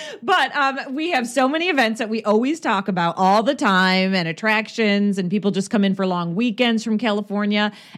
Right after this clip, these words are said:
And for as long as I can remember, our mayor, Carolyn Goodman, has tweeted away, and I don't wanna say yelled at, but I'm gonna say kinda yelled at,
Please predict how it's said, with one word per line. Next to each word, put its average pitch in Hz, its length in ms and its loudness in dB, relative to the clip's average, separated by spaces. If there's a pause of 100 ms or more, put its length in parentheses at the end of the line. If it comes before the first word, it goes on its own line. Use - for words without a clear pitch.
(100)
And 247 260 0
for 240 320 0
as 233 140 0
long 370 320 2
as - 80 -2
I 277 180 2
can 233 180 -4
remember, 170 680 -2
our 226 240 2
mayor, 202 400 0
Carolyn 247 500 -2
Goodman, 165 500 -2 (460)
has 190 340 0
tweeted 339 520 0
away, 196 800 0
and 185 840 -2
I 233 160 2
don't 302 100 0
wanna 330 140 -2
say 311 160 0
yelled 226 460 2
at, 160 240 -4
but 240 100 -2
I'm 240 120 0
gonna 247 160 -2
say 233 680 0
kinda 359 360 0
yelled 220 380 4
at, 170 320 -4